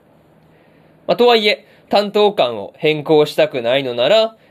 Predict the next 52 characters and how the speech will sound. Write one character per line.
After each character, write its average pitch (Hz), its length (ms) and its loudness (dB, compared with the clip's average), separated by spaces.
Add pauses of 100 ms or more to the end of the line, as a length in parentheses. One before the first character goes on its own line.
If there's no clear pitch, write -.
メ 160 160 2
イ 165 80 -6
テ 156 100 -4
ィ 160 80 0
ン 156 60 -2
グ 147 120 2
を 143 100 2
す 156 160 -6
る 147 140 -2
と 101 220 -4 (160)
い 143 200 0
う 143 100 -2
こ 196 120 2
と 185 120 2
に 120 140 -4
な 117 140 0
る 127 140 -2
ん 107 120 -10
だ 139 140 2
っ - 120 -10 (200)
て 220 140 0
い 214 240 2
う 208 60 -2
と 208 140 0
こ 214 120 2
ろ 240 100 2
も 196 120 0
で - 100 -10
す - 120 -12
ね、 214 260 -2 (460)
ま 127 100 0
あ、 127 40 -4
そ 202 160 -2
れ 233 140 4
は 214 100 2
ち - 100 -6
ょ - 40 -4
っ 185 80 -18
と 165 160 2
難 147 360 -2
し 160 220 -10
い 143 40 -2
よ 113 120 -2
ね 147 120 0
っ - 280 -12
て 214 160 2
い 190 480 4
う 160 60 -6
感 156 280 0
じ 147 140 -8
で 202 140 2
は 151 380 -2